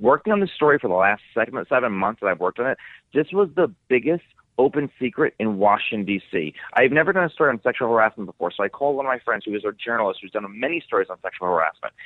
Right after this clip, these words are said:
and I said, "How do I approach somebody who has been a victim of sexual harassment? I need to know, you know, how to act." I said, "They've been sexually harassed by a well-known political consultant." And he said, "Oh, John Weaver?"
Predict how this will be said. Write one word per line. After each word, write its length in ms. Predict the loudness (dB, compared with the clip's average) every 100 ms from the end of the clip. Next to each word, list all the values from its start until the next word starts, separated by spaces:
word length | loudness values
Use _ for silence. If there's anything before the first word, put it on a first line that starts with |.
| -20 -2
and 100 | 0
I 60 |
said, 120 | 0 0
"How 160 | 0
do 80 | 2
I 80 | 2
approach 400 | 0 -4 -4 -4
somebody 460 | -4 0 0 -2 -6 _ -8
who 60 |
has 80 | -6
been 120 | -4
a 60 | -4
victim 320 | -4 -4 -4
of 80 | -6
sexual 280 | -4 -6 -2
harassment? 380 | 0 0 -2 -6
I 40 |
need 120 | -6
to 60 | -4
know, 260 | 0 0 -2 _ -8
you 120 | -4
know, 140 | -2
how 220 | 0 2
to 100 | 2 2
act." 300 | 0 0 -2 _ _ -14
I 100 | -12
said, 140 | -4
"They've 120 | -2 0
been 180 | -4 -4
sexually 340 | -6 -6 -6
harassed 460 | -2 0 0 0 -2
by 240 | -2 0 0
a 100 | -4
well-known 640 | 0 0 0 -2 -4 -4 -8 _ -8
political 400 | -2 0 0 -4
consultant." 500 | -6 0 0 0 -4
And 80 |
he 60 | -6
said, 140 | -6 -2
"Oh, 180 | 2 2
John 300 | 2 0 0
Weaver?" 400 | -2 0 0 -2